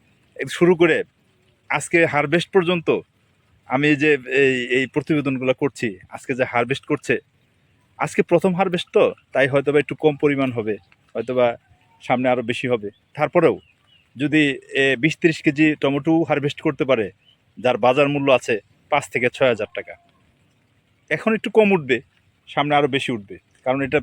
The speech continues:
প্রথম হারভেস্টিং চলছে। বন্ধুরা, আপনারা কৃষিকাজ করতে পারলে, জেনে বুঝে করতে পারলে,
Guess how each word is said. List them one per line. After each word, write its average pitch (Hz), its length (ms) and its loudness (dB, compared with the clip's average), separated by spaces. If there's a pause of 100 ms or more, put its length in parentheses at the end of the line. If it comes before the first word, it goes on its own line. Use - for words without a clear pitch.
(100)
প্রথম 147 240 2 (600)
হারভেস্টিং 131 400 -2 (100)
চলছে। 117 240 -6 (3750)
বন্ধুরা, 151 360 2
আপনারা 156 260 2 (1040)
কৃষিকাজ 202 440 2 (1700)
করতে 202 320 2
পারলে, 151 220 2
জেনে 151 320 2
বুঝে 160 240 0
করতে 165 240 -4
পারলে, 120 220 -2